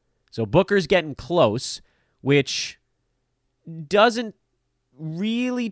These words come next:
change much for the Suns 'cause you haven't been dabbling in these other things. It'll probably, I mean, Chris Paul will do a little bit less, but everybody on the team gets a tiny bit better just from a,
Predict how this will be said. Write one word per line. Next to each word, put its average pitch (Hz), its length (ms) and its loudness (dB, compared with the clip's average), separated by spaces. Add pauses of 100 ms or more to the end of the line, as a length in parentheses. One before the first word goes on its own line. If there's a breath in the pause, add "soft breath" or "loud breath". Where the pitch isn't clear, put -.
change 196 580 -6
much 127 640 -4
for 226 120 -4
the 226 100 -4
Suns 226 460 0
'cause 147 220 -2
you 151 140 -4
haven't 165 240 0
been 147 180 -6
dabbling 151 460 0
in 160 80 -8
these 156 160 -8
other 151 180 -4
things. 156 300 -4
It'll 131 100 -6
probably, 139 460 -2 (120)
I - 40 -16
mean, 113 140 -8
Chris - 200 -6
Paul 127 240 2
will 120 100 -2
do 117 120 -6
a - 20 -2
little 110 180 -6
bit 101 120 -8
less, 104 500 -4 (560 soft breath)
but 147 100 2
everybody 185 320 4
on 135 120 -2
the 123 60 -4
team 139 280 -8
gets 123 220 -4
a - 20 -8
tiny 139 300 -8
bit 107 240 -8
better 117 480 -2 (500)
just 160 220 -4
from 135 160 -4
a, 104 300 -6